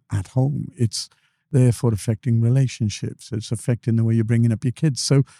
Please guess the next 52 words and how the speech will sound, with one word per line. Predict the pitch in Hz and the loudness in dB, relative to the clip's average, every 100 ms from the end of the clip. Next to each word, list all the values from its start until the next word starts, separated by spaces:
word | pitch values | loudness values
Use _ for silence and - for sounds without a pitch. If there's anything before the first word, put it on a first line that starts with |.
| _ _ _ _ _ | _ _ _ _ _
you, | 127 143 | 2 4
there's | 156 156 147 | 6 4 6
a | |
duty | 135 156 147 - | 4 6 4 4
of | 127 - | 0 0
care | - 143 139 131 | 0 2 4 4
here | 101 95 - 131 - | 4 0 -4 -8 0
to | 113 | 4
make | 113 110 | 4 2
sure | - - 123 123 | -2 -2 0 2
they're | 117 117 | 4 2
at | 117 - | 0 -2
their | 110 104 | -2 -2
best. | 107 110 - - - | -4 -6 -6 -14 -6
You | - 143 | 2 2
get | 160 170 | 4 0
a, | 165 127 | 0 4
you'll | 143 190 | 4 6
gain | 139 147 190 | 6 8 8
from | 165 135 104 | 4 0 -2
it | - | -2
as | 107 | -2
an | 113 | 0
employer. | 107 120 135 135 98 - _ _ _ _ _ | 0 2 4 2 -2 -8 _ _ _ _ _
But | 143 | -2
if | 139 | 2
you | 185 | 4
look | 160 160 151 | 6 6 4
after | 143 - | 4 4
your | 120 | 2
people, | 127 127 107 107 - _ - | 4 2 0 -4 -6 _ -4
we | 143 | -2
suddenly, | - - 165 180 | -2 -2 -2 2
we | 170 | 2
have | 185 175 | 2 2
this | 143 127 123 | 2 2 0
responsibility | 117 - 117 127 131 147 127 98 | -2 -2 -4 0 0 0 0 -6
now, | - - | -8 -12
right? | - 113 | -6 -4
And | 135 127 - - _ | 2 0 0 -20 _
when | 170 | 2
you | 165 | 2
see | - 165 | 4 2
the | 131 | 2
stats | - 127 123 - | 2 2 0 0
that | 113 | 0
I've | 110 | 0
just | 104 98 | 0 -4
been | 98 101 | -2 -2
explaining | - 113 117 117 | -2 0 4 2
to | - | 0
you, | 104 | -6